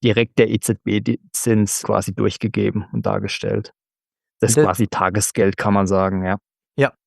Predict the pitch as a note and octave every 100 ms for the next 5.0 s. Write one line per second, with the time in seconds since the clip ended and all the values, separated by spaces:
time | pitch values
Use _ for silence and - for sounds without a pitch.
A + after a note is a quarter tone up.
0 | - D#3 G3+ - F3 G3 F3+ E3+ A3+ A3+
1 | A3+ A3 E3 G3 F3+ F3+ E3+ B2 _ _
2 | E3 - C#3 D3 C#3+ C3 - - - _
3 | F#3+ F3+ C#3+ D3+ - C#3+ G3+ A#3 C#4 -
4 | _ B2+ C#3+ G#3 - - C#3+ F3+ C4 -